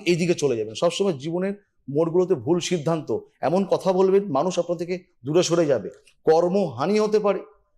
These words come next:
বিভিন্ন রকমের ওকালতি পেশায় যারা আছেন, তাদের ভালো যাবে না, কারাবাস হতে পারে, আইনি সমস্যা হতে পারে, ডিভোর্স হতে পারে।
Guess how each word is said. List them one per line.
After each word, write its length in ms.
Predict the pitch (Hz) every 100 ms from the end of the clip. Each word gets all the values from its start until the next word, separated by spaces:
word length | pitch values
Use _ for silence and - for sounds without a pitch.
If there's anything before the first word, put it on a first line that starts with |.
| -
বিভিন্ন 300 | 143 185 185
রকমের 300 | 175 196 196 -
ওকালতি 640 | 143 180 190 185 196 185 _ _ _ -
পেশায় 300 | 165 170 185
যারা 220 | 185 185
আছেন, 300 | 175 180 190 185 _ -
তাদের 240 | 135 180
ভালো 220 | 165 175 175
যাবে 240 | 175 175
না, 160 | 175 175 _ _
কারাবাস 520 | 147 143 175 196 190 190
হতে 140 | 185
পারে, 220 | 180 180 190
আইনি 340 | - 139 170 190
সমস্যা 440 | 180 190 180 190
হতে 180 | 185 180
পারে, 220 | 180 180 180 - _ 117
ডিভোর্স 540 | 151 180 226 202 -
হতে 140 | 143
পারে। 200 | 101 90